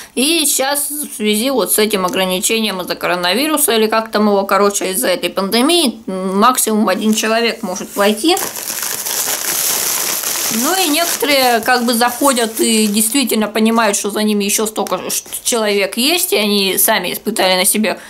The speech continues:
ожидания, а некоторые стоят и рассматривают. «Че это тут такое?» Прежде чем попросить распечатать этот бланк.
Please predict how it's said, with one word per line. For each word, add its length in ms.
ожидания, 760
а 160
некоторые 480
стоят 480
и 40
рассматривают. 1120
«Че 120
это 300
тут 200
такое?» 640
Прежде 320
чем 220
попросить 500
распечатать 800
этот 200
бланк. 260